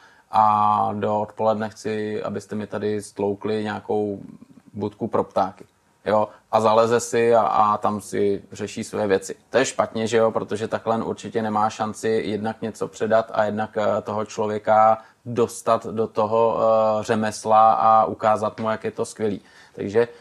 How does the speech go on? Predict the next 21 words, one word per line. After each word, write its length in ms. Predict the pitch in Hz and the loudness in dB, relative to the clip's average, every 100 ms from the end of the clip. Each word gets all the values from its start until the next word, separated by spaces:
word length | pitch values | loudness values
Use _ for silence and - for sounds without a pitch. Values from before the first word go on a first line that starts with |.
| - | -4
vy 100 | 107 | -2
musíte 340 | 113 - - | -2 -2 -4
řešit 340 | 123 117 131 - | -2 -2 -4 -2
i 100 | 135 | -4
to, 340 | 135 98 95 - | 0 2 0 -2
že 120 | 110 | -8
musíte 280 | 107 - 110 | -10 -8 -6
mít 200 | 117 117 | -6 -6
skvělý 320 | - 107 113 | -6 -2 -2
personál 580 | 113 110 104 104 101 104 | -2 -4 -2 -2 -2 -2
a 60 | 107 | -4
člověka, 580 | - 110 107 104 104 104 | -4 -4 -4 -2 -2 -2
který 440 | - 104 107 107 | -4 -4 -2 -2
dokáže 680 | 107 104 110 107 107 110 104 | -4 -2 -2 0 -2 -4 -4
lidsky 600 | 110 117 - - 107 113 - _ _ | -2 -4 -4 -10 -6 -6 -8 _ _
ty 100 | 110 | -2
lidi 480 | 104 104 110 113 - - | -2 -2 -2 -4 -6 -10
nebo 180 | 104 | -10
ty 160 | 101 110 | -8 -4
žáky 380 | 113 107 107 123 | 0 0 0 -8
strhnout 680 | - 120 110 104 101 127 | -6 -4 -2 -2 -4 -6